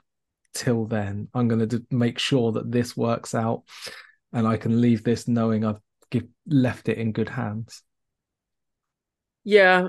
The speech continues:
Speaker 2: it did feel a little bit like he was at peace with what was
Speaker 1: Hmm.
Speaker 2: going on. And I think for him, it was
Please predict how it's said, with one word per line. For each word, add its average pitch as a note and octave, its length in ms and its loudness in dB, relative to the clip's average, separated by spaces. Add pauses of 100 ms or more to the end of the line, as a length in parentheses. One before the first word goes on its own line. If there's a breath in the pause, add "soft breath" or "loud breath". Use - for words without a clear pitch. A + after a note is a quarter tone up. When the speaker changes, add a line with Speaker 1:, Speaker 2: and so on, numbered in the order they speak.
Speaker 2:
it F#3+ 120 4
did A#3+ 160 0
feel A3+ 280 6
a F#3+ 40 6
little F#3 260 6
bit E3 200 2
like D3+ 260 0
he - 200 -8
was C#3+ 640 0 (140)
at D3+ 240 -2
peace - 560 -8
with G3 120 2
what G3 160 8
was G3+ 140 8
Speaker 1:
Hmm. A#2+ 80 2
Speaker 2:
going F#3+ 300 6
on. F3 440 4 (340 loud breath)
And D#3+ 260 6
I D#3+ 60 4
think F3 260 0
for D#3+ 120 -4
him, D#3 280 0
it D3 80 2
was C#3 420 2